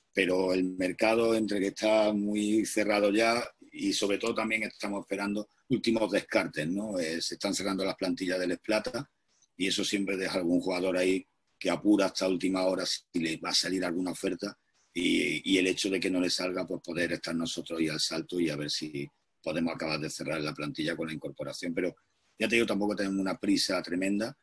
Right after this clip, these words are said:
Hemos iniciado los entrenamientos hace ya más de tres semanas y sin la incorporación de Willy, y vamos, pero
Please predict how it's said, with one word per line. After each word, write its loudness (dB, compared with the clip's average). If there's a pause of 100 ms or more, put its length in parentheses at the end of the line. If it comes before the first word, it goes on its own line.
(260)
Hemos 0
iniciado 0
los 2
entrenamientos -2
hace -6
ya -2
más -4
de -6
tres -4
semanas -2
y -2 (340)
sin -4
la 0
incorporación -2
de 0
Willy, -2
y -8 (220)
vamos, -4
pero -2